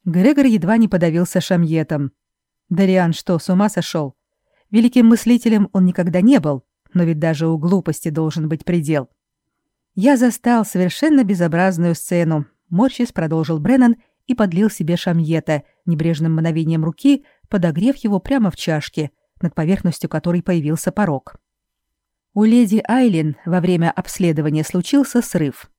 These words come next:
Но вы же знаете, это обычное дело при первых проявлениях дара. До этого она выказывала безусловную склонность к некромантии,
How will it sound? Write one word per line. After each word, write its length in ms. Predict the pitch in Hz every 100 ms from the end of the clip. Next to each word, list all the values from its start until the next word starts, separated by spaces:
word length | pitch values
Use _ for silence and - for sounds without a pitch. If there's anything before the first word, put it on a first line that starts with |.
| _ _ _ _ 269
Но 120 | 262
вы 80 | 226
же 120 | 196
знаете, 460 | 165 180 151 147
это 220 | 151 151 156
обычное 420 | 214 - 165 147
дело 260 | 165 185
при 160 | 147 156
первых 320 | 165 156 151
проявлениях 560 | 170 160 156 151 156 151
дара. 340 | 160 143 127 _ _ _ _ _ _ _ _ -
До 100 | 156
этого 300 | 285 302 262
она 200 | 247 247
выказывала 520 | 226 214 226 185 185
безусловную 720 | 160 156 160 - 185 254 262
склонность 480 | 247 - 202 208 214
к 80 | -
некромантии, 920 | 202 214 233 185 151 139 - 135 -